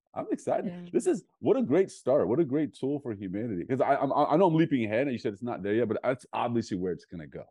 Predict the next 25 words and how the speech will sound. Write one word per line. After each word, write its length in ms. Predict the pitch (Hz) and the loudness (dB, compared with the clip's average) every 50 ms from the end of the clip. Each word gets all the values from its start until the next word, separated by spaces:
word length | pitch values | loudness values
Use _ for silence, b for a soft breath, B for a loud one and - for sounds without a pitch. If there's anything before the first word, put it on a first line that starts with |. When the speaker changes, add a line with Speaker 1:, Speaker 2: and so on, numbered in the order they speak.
| _ _ _ | _ _ _
Speaker 1:
right? 220 | - 87 98 92 - | -10 -8 -8 -8 -8
That's, 180 | - - 208 - | -12 -14 -16 -18
Speaker 2:
Mm-hmm. 240 | 190 180 185 220 220 | -16 -14 -14 -12 -12
Speaker 1:
that's 120 | - - - | -10 -4 0
where 100 | - 107 | 0 0
it 60 | 92 | 0
has 200 | - - - - - | -2 -6 -8 -10 -12
to 80 | 73 | -12
go. 220 | - - - - _ _ _ _ _ _ _ _ _ _ _ _ _ _ _ _ _ - _ - | -12 -12 -14 -16 _ _ _ _ _ _ _ _ _ _ _ _ _ _ _ _ _ -20 _ -8
Speaker 2:
Yeah. 340 | 202 185 175 156 147 139 143 - _ _ _ _ _ | -6 -4 -4 -4 -4 -6 -8 -14 _ _ _ _ _
Speaker 1:
It's 20 | |
Speaker 2:
Yeah, 300 | - 190 196 185 175 170 | -4 0 0 2 2 2
Speaker 1:
exciting. 0 | |
Speaker 2:
yeah. 200 | 170 180 175 160 B B B B _ _ _ _ _ _ _ | 2 0 0 -2 B B B B _ _ _ _ _ _ _
Yeah. 400 | 180 190 190 180 160 156 170 175 175 _ _ _ _ _ - | -4 -2 -2 -2 -2 -4 -6 -10 -16 _ _ _ _ _ -12
Yeah. 200 | 196 190 180 180 B B B B | -10 -10 -10 -10 B B B B
Do 80 | - 285 | 4 6
you 80 | 403 508 | 6 8
find 220 | 508 494 494 523 453 | 8 6 6 6 4
when 140 | 440 392 285 | 4 4 4
the, 160 | 262 240 208 180 | 2 2 2 0
do 140 | 202 220 | -4 -6
you, 160 | 254 269 269 - - | -4 -4 -6 -6 -4
when 160 | 226 277 277 | -4 -2 -2
you, 240 | 285 233 - - | -2 -4 -6 -6